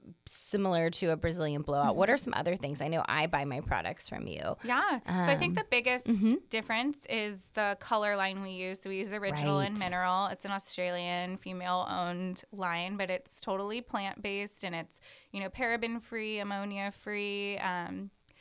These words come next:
Speaker 2: there's no, like, artificial fragrance or dyes. It's, the biggest difference for me is I'm not a big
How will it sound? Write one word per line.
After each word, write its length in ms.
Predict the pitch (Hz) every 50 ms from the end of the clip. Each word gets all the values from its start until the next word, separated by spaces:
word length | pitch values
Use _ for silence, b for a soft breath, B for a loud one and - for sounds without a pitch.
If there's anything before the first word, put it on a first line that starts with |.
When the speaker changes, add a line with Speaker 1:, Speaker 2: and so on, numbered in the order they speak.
| b b b b b _ -
Speaker 2:
there's 260 | 208 208 202 196 202
no, 460 | 208 202 190 185 180 180 180 180 185 180
like, 260 | 180 180 180 - - _ _ _ _ _ _ -
artificial 840 | 214 202 185 190 185 - 185 175 - - 185 175 180 170 180 175 - -
fragrance 560 | - 196 185 190 190 190 185 180 190 208 - -
or 100 | 185 180
dyes. 500 | 190 190 185 180 180 180 180 190 185 185
It's, 240 | - 202 196 - - - - - - _ - -
the 120 | - 220 208
biggest 380 | 185 226 220 233 247 262 -
difference 400 | - 220 214 220 208 202 - -
for 160 | - 208 196 190
me 260 | 190 185 190 185 185
is 160 | 180 180 185
I'm 160 | - - 190 190
not 160 | 196 180 170
a 60 | 180
big 240 | 175 196 190 180